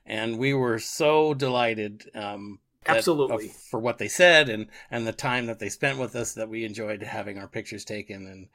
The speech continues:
Speaker 1: I look forward, because being a New Jersey, South Jersey guy, I, I will probably have an opportunity to s-, go to their shop and, uh, visit them at the shop and perhaps pick up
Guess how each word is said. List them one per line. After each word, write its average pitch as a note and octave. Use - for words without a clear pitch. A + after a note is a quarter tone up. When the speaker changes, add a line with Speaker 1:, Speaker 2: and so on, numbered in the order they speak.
Speaker 1:
I B2+
look B2
forward, G#2+
because A#2
being A#2
a G#2
New G#2
Jersey, G#2+
South A#2
Jersey G#2+
guy, G2+
I, -
I G2
will G#2
probably C#3
have A#2
an G#2
opportunity G2+
to F2
s-, -
go A2+
to -
their G2
shop F#2+
and, G2
uh, F2+
visit A2
them G2+
at -
the -
shop G2
and F#2+
perhaps -
pick -
up G2+